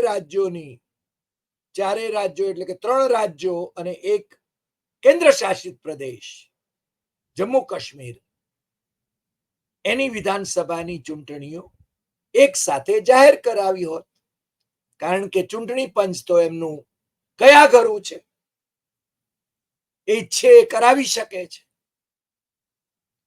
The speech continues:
અને એ એમનામાં હિંમત નહોતી,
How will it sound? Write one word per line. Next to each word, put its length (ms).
અને 240
એ 180
એમનામાં 560
હિંમત 440
નહોતી, 500